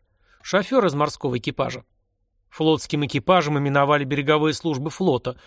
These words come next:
береговую артиллерию, крепостные службы, снабжение. «А, проходи, я уж думал, авиатор, одежда на тебе похожая».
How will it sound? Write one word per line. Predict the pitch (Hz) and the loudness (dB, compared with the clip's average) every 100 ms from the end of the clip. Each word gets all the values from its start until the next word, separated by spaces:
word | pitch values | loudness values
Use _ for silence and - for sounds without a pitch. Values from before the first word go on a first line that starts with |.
| _ - | _ -4
береговую | 254 247 254 220 | -2 2 4 2
артиллерию, | 170 180 175 240 180 | 0 -2 0 2 2
крепостные | 123 139 147 143 190 165 | 0 -4 0 -2 0 -2
службы, | - 180 190 135 | -2 -2 -2 -2
снабжение. | - 131 117 135 170 135 - _ _ _ _ | -4 -4 -2 0 -2 -4 -14 _ _ _ _
«А, | 151 151 - - | -2 0 -2 -6
проходи, | 139 - 180 127 - - - | -4 2 2 0 -10 -16 -8
я | 156 160 | 0 0
уж | 143 | 2
думал, | 165 160 | 2 4
авиатор, | 170 220 160 - - - | 4 4 2 0 -8 -2
одежда | 180 170 123 123 | 0 2 0 -2
на | |
тебе | 117 117 | -4 -4
похожая». | - 151 - - 135 | 0 -2 -2 -8 -8